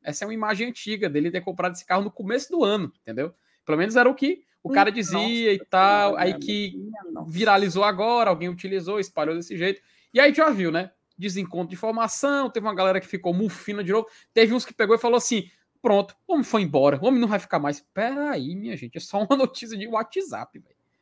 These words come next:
Speaker 1: Vamos esperar aí a confirmação que vai dar tudo certo, mas vou dizer uma coisa, loucura vai ser essa reta final, tá? Vai ser uma loucura, porque já saiu notícia hoje, por exemplo, do Santos, né? Qualquer coisa a gente daqui a pouco dá uma lida, fala um pouco sobre isso também, e quem sabe a gente <laughs> pode estender mais esse tema, né?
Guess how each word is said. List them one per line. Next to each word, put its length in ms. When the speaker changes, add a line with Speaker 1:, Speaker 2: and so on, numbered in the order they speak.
Speaker 1:
Vamos 180
esperar 260
aí 80
a 60
confirmação 580
que 60
vai 100
dar 100
tudo 140
certo, 300
mas 160
vou 100
dizer 140
uma 100
coisa, 320
loucura 720
vai 240
ser 200
essa 180
reta 220
final, 280
tá? 200
Vai 120
ser 140
uma 80
loucura, 420
porque 200
já 120
saiu 200
notícia 440
hoje, 300
por 180
exemplo, 240
do 60
Santos, 460
né? 120
Qualquer 200
coisa 200
a 40
gente 120
daqui 140
a 40
pouco 200
dá 80
uma 100
lida, 240
fala 160
um 40
pouco 180
sobre 220
isso 120
também, 280
e 40
quem 180
sabe 260
a 20
gente 200
<laughs> 0
pode 440
estender 420
mais 160
esse 200
tema, 320
né? 160